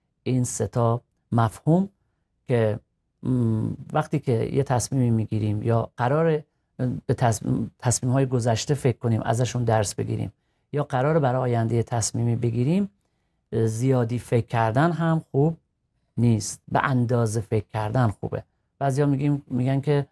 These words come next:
خب ده همش می‌گن فکر کنید بعد تصمیم بگیرید. خب اینقدر فکر می‌کنن که دیگه تصمیم نمی‌گیرن، یعنی همیشه در حالت بلا تکلیفی خودشون رو نگه می‌دارن. هر وقت بهش میگی خب به چه نتیجه‌ای رسیدی؟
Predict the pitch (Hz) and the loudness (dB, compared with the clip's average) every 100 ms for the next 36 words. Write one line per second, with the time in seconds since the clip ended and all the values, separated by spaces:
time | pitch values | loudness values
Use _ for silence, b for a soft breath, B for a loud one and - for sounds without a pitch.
0 | _ _ - 131 - 104 117 123 - 120 | _ _ -4 -2 0 0 0 0 -2 0
1 | 127 123 - 160 - 143 127 113 _ - | 0 0 0 0 0 0 0 -2 _ -2
2 | 135 - _ _ 123 110 - 117 113 107 | -2 -2 _ _ 0 0 0 -2 -2 -2
3 | 104 98 _ _ - 135 135 131 175 - | -4 -6 _ _ -4 0 0 2 0 2
4 | 190 190 220 220 220 180 143 170 131 - | -2 -2 -2 0 0 0 0 0 0 0
5 | 123 95 90 - - _ _ _ _ _ | 0 0 -4 -6 -12 _ _ _ _ _
6 | - 120 123 127 127 127 170 160 135 135 | -4 0 0 0 0 0 2 4 4 2
7 | 139 147 117 127 120 110 117 - 113 - | 0 -4 -4 0 0 0 -2 -2 -4 0
8 | 127 - _ _ _ - 123 113 127 127 | -2 -2 _ _ _ 0 0 0 0 0
9 | 127 - 110 117 95 104 104 107 - _ | 0 -4 0 2 2 -2 -6 -8 -12 _
10 | - 151 165 170 160 151 151 143 151 165 | -2 0 2 2 0 -2 0 0 4 4
11 | 151 _ - 131 185 185 - 123 117 123 | 2 _ -6 0 2 2 2 0 0 2
12 | 120 113 131 123 160 | 0 0 0 2 0